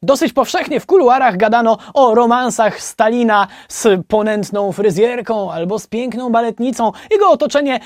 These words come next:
albo nie miało nic przeciwko, albo bało się krytykować. Oczywiście. Jednak najbardziej dziwi oficjalna narracja. Bliski ochroniarz Józefa tłumaczył jego córce, to znaczy córce Stalina,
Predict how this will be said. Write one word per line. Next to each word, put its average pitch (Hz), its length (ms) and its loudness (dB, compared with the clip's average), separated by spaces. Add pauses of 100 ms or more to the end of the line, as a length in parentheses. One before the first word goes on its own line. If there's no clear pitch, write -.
albo 294 300 4
nie 220 140 -2
miało 240 280 2
nic 226 200 -2
przeciwko, 226 560 -2 (140)
albo 262 540 2
bało 208 520 4
się 202 400 0 (160)
krytykować. 175 720 -2 (380)
Oczywiście. 185 580 -4 (240)
Jednak 311 420 0 (220)
najbardziej 226 540 0
dziwi 277 380 2 (180)
oficjalna 240 920 0
narracja. 180 720 -2
Bliski 262 640 0
ochroniarz 240 760 -2
Józefa 196 540 -2 (320)
tłumaczył 247 760 0
jego 226 460 0
córce, 233 460 -2
to - 80 -10
znaczy 175 260 -4 (140)
córce 196 420 0 (240)
Stalina, 214 580 -2